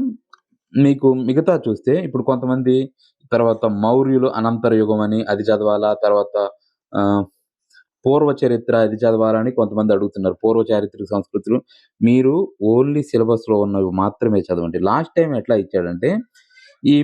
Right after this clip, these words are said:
పూర్వ చారిత్రక సంస్కృతి, సంస్కృతులు అనేది సిలబస్‌లో లేదు, అసలు దానిలో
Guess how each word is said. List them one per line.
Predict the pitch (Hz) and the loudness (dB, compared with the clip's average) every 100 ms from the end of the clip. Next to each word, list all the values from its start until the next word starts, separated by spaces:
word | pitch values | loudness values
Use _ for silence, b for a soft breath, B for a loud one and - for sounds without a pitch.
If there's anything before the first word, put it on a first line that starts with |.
| 147 _ _ - | -2 _ _ 0
పూర్వ | 156 175 170 165 | 2 2 2 2
చారిత్రక | 147 143 139 135 131 | 0 0 -2 -2 -2
సంస్కృతి, | 120 - 127 113 117 - _ _ _ - | -4 -2 -2 0 -2 -4 _ _ _ -2
సంస్కృతులు | 117 117 120 113 113 | -2 0 -2 0 2
అనేది | 110 110 135 | 2 0 0
సిలబస్‌లో | 113 110 110 113 98 | 0 0 0 0 2
లేదు, | 95 95 95 - _ _ b b b | 2 2 -2 -8 _ _ b b b
అసలు | 104 110 95 104 | 0 0 0 -2
దానిలో | 104 | -2